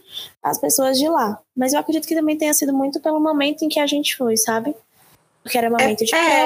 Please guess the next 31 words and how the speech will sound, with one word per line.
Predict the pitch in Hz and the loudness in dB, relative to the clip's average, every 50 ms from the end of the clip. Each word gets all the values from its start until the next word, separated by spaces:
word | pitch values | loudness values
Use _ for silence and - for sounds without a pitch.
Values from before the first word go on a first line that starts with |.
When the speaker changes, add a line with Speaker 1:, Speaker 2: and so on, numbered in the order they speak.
| 311 | 2
Speaker 1:
provas | 294 269 254 247 247 | 2 2 2 0 2
e | 254 | 2
tal, | 262 240 247 269 | 2 4 4 4
Speaker 2:
realmente. | 311 320 302 254 240 220 226 247 254 254 | 4 2 2 2 2 2 2 2 2 2
Speaker 1:
e | 247 | 2
aí | 240 233 233 226 233 254 269 - - | 2 2 0 0 0 -2 -4 -2 0
Speaker 2:
A | 214 - | 0 2
gente, | - 403 381 - - - - _ _ | 2 2 0 0 -2 -4 -10 _ _
como | - - 285 294 370 381 | 0 0 2 2 2 2
intercambista, | 440 440 381 - - 320 285 277 247 226 233 226 240 370 - - 330 | 2 2 2 2 2 2 0 2 2 2 2 4 4 4 4 2 4
Speaker 1:
É | 220 | 4
tipo | 247 269 - | 2 2 2
Speaker 2:
é | 202 | 2
Speaker 1:
aqui. | - 277 233 | 2 4 4
Speaker 2:
importante | 208 320 311 - - - - | 2 2 2 2 4 4 4
a | 247 | 4
gente | 240 226 226 262 | 2 0 0 -4
entender | 240 - 240 214 214 202 202 | -4 -2 0 0 2 0 2
também | 220 214 190 180 180 185 190 220 269 285 | 2 0 2 2 2 2 2 2 2 2
que | 285 311 | 2 0
essas | 453 523 466 480 - | 0 0 -2 -2 -2
pessoas | 269 254 - - 233 226 233 247 - - - - _ | -2 -2 0 2 2 2 2 2 0 -2 -6 -10 _
estão | - 240 - - 226 226 | -6 -2 0 0 2 2
na | 233 247 | 2 2
universidade | 240 233 233 240 - 240 214 202 220 | 2 2 2 2 2 2 2 2 2
delas, | 220 220 202 202 202 196 190 185 190 | 2 2 4 4 4 2 2 0 0
estão | - - 202 196 | 0 -2 -2 -2
tendo | - 190 185 190 - | -2 -2 -2 -2 0
o | |
cronograma | - 220 185 185 202 214 196 185 185 196 208 | 0 0 0 2 0 2 2 0 0 0 2
delas, | 196 196 180 180 180 196 208 - - - | 2 2 4 4 2 2 0 -2 -4 -10